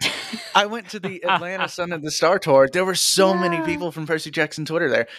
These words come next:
Speaker 2: There were two people who flew in from Switzerland in these
Speaker 1: <gasps>
Speaker 2: Nico and Will cosplays.
Speaker 1: Oh, I
Speaker 2: They
Speaker 1: remember
Speaker 2: looked so
Speaker 1: those.
Speaker 2: good. They gave me, like, little, like, cards with their names on 'em on Instagram. They, they were so cool. Like, their
Speaker 1: Yeah.
Speaker 2: costumes were on point. They met Rick and Mark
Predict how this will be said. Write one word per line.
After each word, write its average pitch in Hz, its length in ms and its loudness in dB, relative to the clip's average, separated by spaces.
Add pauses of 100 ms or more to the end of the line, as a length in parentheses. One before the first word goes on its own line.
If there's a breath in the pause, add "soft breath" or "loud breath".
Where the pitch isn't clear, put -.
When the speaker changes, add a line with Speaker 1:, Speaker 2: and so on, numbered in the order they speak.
Speaker 2:
There 220 120 8
were 226 160 4
two - 260 -4
people 208 320 -4
who 170 100 -6
flew 185 280 -2
in 180 120 2
from 147 180 -6
Switzerland 208 720 0 (220 loud breath)
in 180 140 0
these 175 120 2
Speaker 1:
<gasps> 330 200 4
Speaker 2:
Nico 175 440 2
and 156 140 0
Will 160 240 8
cosplays. 180 600 0
Speaker 1:
Oh, 294 180 4
I 262 120 0
Speaker 2:
They 262 180 0
Speaker 1:
remember 233 180 -2
Speaker 2:
looked 208 200 -2
so 196 220 2
Speaker 1:
those. 202 80 0
Speaker 2:
good. 240 340 2 (240 soft breath)
They 214 120 2
gave 233 200 0
me, 233 140 -4
like, 190 280 -2 (300)
little, 190 400 0
like, 170 240 0
cards 180 400 2
with 147 100 -8
their 147 180 0 (400)
names 175 480 0
on 233 140 2
'em 120 100 -4
on - 60 -8
Instagram. 151 380 -4 (120)
They, 185 140 -4 (140)
they 190 120 -4
were 175 80 -10
so 196 260 -2
cool. 220 360 -4 (300 soft breath)
Like, 196 140 2 (120)
their 180 120 0
Speaker 1:
Yeah. 180 60 -2
Speaker 2:
costumes 180 480 -6
were 160 80 0
on 160 60 -6
point. 196 240 -8
They 185 120 4
met 202 260 -2
Rick 180 180 -4
and 170 100 -6
Mark 208 300 -8